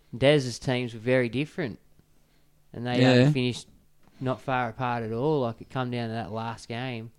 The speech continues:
Speaker 2: Yeah.
Speaker 1: in, of the, of the year for, for one of them to win that fifty grand.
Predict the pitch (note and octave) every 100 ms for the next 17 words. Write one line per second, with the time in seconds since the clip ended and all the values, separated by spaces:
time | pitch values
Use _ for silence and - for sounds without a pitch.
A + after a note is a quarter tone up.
0 | _ C3+ C3 C3+ D#3 - _ _ - A#2+
1 | A#2 - _ _ - - A#2+ A#2 A#2+ A2+
2 | A#2 A#2 A2+ A#2 C#3+ C3+ - A2 - -
3 | A2 A#2 A#2 A#2 A#2 A#2+ A#2+ A#2 - B2
4 | - B2 A2+ B2+ F3 E3